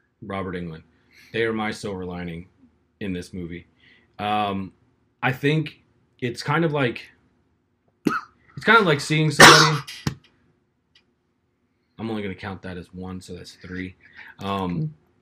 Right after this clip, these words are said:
<laughs> they are, uh, there's one of those signs that when you, when, when you see some, an actor that you're familiar with,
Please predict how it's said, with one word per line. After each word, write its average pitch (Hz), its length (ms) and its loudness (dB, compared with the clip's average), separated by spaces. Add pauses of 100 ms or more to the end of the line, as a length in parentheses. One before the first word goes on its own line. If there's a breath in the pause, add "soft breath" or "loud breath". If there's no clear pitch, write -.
(880)
<laughs> - 920 -20
they 135 300 2
are, 107 280 -2
uh, 95 240 -6 (2500 soft breath)
there's 170 320 4
one 202 120 2
of 185 80 2
those 151 160 4
signs 139 300 2
that 117 100 -2
when 123 100 0
you, 127 260 0
when, 117 280 -4
when 113 220 -4
you 110 100 -6
see 117 300 -6
some, 117 400 -6
an 113 100 -6
actor 110 340 -6
that 104 140 -4
you're 104 140 -10
familiar 95 500 -6
with, 98 320 -8